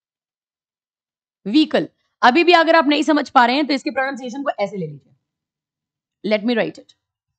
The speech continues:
It's here। Vehicle।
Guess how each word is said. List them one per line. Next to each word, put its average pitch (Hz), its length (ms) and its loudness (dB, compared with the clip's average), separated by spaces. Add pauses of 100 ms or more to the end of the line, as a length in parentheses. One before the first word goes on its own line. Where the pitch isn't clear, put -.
(2500)
It's 226 240 -6
here। 170 220 -4 (1800)
Vehicle। 214 380 -2